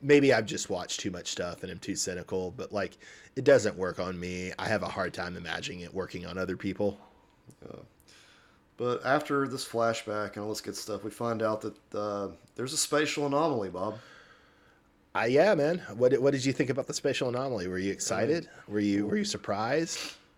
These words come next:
Speaker 2: I'm like, "What else are they gonna do, Bob? What else, what else could possibly go? Oh, we need another spatial anomaly."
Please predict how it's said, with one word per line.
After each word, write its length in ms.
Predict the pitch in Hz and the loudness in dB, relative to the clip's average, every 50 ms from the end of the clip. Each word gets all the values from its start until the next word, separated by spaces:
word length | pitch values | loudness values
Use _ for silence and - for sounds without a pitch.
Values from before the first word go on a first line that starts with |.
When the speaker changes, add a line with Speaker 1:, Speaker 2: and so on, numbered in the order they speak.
| _ _ _ _ | _ _ _ _
Speaker 2:
I'm 80 | - - | -14 -12
like, 80 | 82 90 | -8 -4
"What 120 | 117 123 | 0 0
else 140 | 139 139 - | 2 2 4
are 40 | 175 | 4
they 80 | 170 160 | 4 4
gonna 160 | 165 170 160 180 | 4 4 6 4
do, 80 | 180 143 | 4 4
Bob? 300 | 127 117 120 127 123 117 | 4 4 4 4 2 2
What 140 | 123 127 | 2 4
else, 220 | 139 151 151 - - | 4 4 2 0 -2
what 100 | 135 139 | 2 4
else 160 | 156 170 165 | 4 4 2
could 140 | - 147 - | 0 -4 -6
possibly 480 | - - 139 143 143 - 123 135 139 135 | -2 0 2 2 2 0 0 0 -2 0
go? 260 | 120 131 135 135 - | 0 0 -2 -2 -2
Oh, 280 | - 117 113 110 107 110 | -2 -2 -4 -4 -4 -4
we 120 | 107 123 | -4 -4
need 100 | 120 131 139 | -2 -2 -2
another 180 | 131 135 139 | 0 0 -2
spatial 420 | 139 - - 135 139 135 - 143 139 | -2 -2 -2 -2 -2 0 -2 -2 0
anomaly." 520 | 135 135 151 170 151 113 107 110 117 123 | 0 0 0 0 0 -2 -2 -4 -4 -6